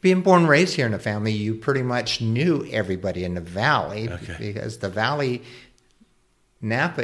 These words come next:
Speaker 1: itself has doubled in population since I was a teenager.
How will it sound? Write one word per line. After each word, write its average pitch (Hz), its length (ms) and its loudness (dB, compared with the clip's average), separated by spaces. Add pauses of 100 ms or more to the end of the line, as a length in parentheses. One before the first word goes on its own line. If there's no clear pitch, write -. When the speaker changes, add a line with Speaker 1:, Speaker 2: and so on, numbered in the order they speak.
(100)
Speaker 1:
itself 107 600 -4
has 98 320 -6
doubled 110 460 -4
in 98 100 -8
population 92 760 -8
since - 320 -12
I 82 80 -12
was 87 180 2
a - 40 -8
teenager. 80 500 -12